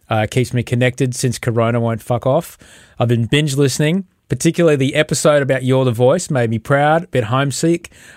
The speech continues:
After the chicken salt episode, I'm now looking for a place to order some so I can use it to introduce to my local Korean friends. Lamingtons and Tim Tams were a hit. I'm looking for a third hit as well.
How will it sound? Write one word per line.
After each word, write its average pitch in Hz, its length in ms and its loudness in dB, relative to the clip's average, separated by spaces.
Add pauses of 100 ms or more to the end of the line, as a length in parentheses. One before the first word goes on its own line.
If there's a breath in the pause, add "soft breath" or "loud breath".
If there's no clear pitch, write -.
After 127 180 0
the 113 80 -4
chicken - 300 -2
salt 160 260 2
episode, 175 600 0 (180 soft breath)
I'm 127 140 0
now 127 180 2
looking 127 220 -2
for - 140 -6
a 107 40 -4
place 120 280 -2
to - 100 -8
order 135 260 0
some 165 220 -2
so - 160 -4
I 127 80 0
can 117 160 -2
use 123 180 0
it 120 80 -4
to 131 80 -6
introduce 123 420 -2
to 135 120 -4
my 123 100 0
local 120 380 0
Korean 120 400 -2
friends. 147 480 -2 (560 loud breath)
Lamingtons 131 580 0
and 113 180 -2
Tim 123 220 -2
Tams 117 480 -4
were 110 220 -2
a 101 40 -2
hit. 131 280 0
I'm 113 120 -4
looking 113 220 -4
for 117 180 -6
a 107 60 -4
third 110 440 -4
hit 110 300 -6
as 107 140 -4
well. 113 260 -2